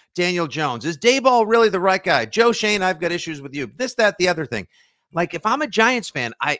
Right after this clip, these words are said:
like, I want the higher draft pick as well, but I probably enjoyed the piss out of watching them beat the Commanders last week 'cause you got DeVito, the wheel route touchdown on Saquon. He's doing his little antics, like,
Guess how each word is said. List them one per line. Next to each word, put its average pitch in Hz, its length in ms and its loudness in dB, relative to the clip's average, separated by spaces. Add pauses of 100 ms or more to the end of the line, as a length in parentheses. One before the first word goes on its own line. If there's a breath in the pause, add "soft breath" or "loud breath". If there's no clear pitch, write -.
(100)
like, 143 180 -4
I 143 80 2
want 185 280 0
the 190 40 -2
higher 170 240 0
draft 156 300 -2
pick 156 120 -8
as 131 120 -10
well, 147 280 -2
but 151 120 0
I 185 100 4
probably 220 600 2
enjoyed 175 360 0
the 151 60 -2
piss - 380 -6
out 123 160 0
of 113 100 -10
watching 143 440 0
them 127 260 -6
beat 151 200 -6
the 147 60 -8
Commanders 170 500 -6
last 117 280 -2
week 131 200 -8 (300 soft breath)
'cause 139 140 -8
you 131 60 -10
got 131 140 -6
DeVito, 165 480 -4
the 120 60 -14
wheel 151 260 -8
route 131 220 -10
touchdown 156 320 -10
on 117 80 -12
Saquon. 175 600 -8 (260)
He's 143 140 -18
doing 156 200 -10
his 147 140 -14
little 123 160 -10
antics, 202 440 -10
like, 143 200 -8